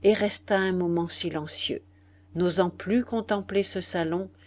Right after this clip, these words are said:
qui naguère lui offrait le tableau le plus suave du bonheur domestique. Les lueurs de l'aurore luttaient avec les lampes expirantes, les bougies brûlaient leurs festons de papier.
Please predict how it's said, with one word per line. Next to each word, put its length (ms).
qui 160
naguère 560
lui 240
offrait 360
le 100
tableau 480
le 140
plus 240
suave 800
du 160
bonheur 420
domestique. 800
Les 220
lueurs 440
de 100
l'aurore 640
luttaient 680
avec 340
les 120
lampes 440
expirantes, 840
les 160
bougies 420
brûlaient 600
leurs 220
festons 400
de 120
papier. 540